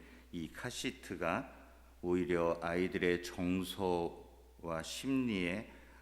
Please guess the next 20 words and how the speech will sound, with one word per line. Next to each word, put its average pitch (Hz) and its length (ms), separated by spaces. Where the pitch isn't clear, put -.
아주 90 540
안 85 280
좋은 101 380
영향을 87 500
미칠 90 380
수도 92 280
있다고 85 360
합니다. 87 500
카시트 - 460
자체에 120 520
문제가 98 520
있어서가 87 640
아니라 80 440
카시트에 92 1080
앉아 87 480
있을 92 500
때의 87 260
자세 - 480
때문에 82 400
그렇습니다. 80 760